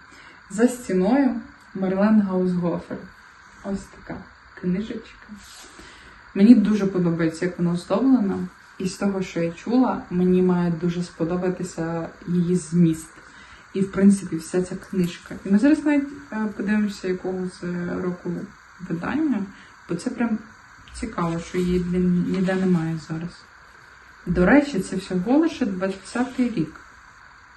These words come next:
що доволі дивно. А книжка була написана в шістдесят восьмому.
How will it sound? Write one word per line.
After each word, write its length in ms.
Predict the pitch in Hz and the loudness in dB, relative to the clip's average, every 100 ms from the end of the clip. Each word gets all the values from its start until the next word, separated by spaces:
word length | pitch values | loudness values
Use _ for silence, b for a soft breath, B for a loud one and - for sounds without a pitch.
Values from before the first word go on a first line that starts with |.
| B B B - | B B B -18
що 180 | - | -4
доволі 360 | 208 240 269 285 | 0 2 6 6
дивно. 500 | - 185 165 165 175 - - - - - - - - - B B B | 6 4 2 -2 -4 -6 -16 -20 -20 -20 -20 -20 -20 -20 B B B
А 60 | 190 | -12
книжка 420 | - 254 - 320 | 2 4 4 4
була 200 | 277 269 | 6 8
написана 600 | 262 254 247 233 214 208 | 8 6 0 0 2 0
в 40 | - | -4
шістдесят 640 | - 180 170 180 202 202 | -8 -6 -4 -2 -2 -2
восьмому. 800 | 175 160 160 - - 175 170 175 | -2 -2 -2 -4 -8 -6 -4 -8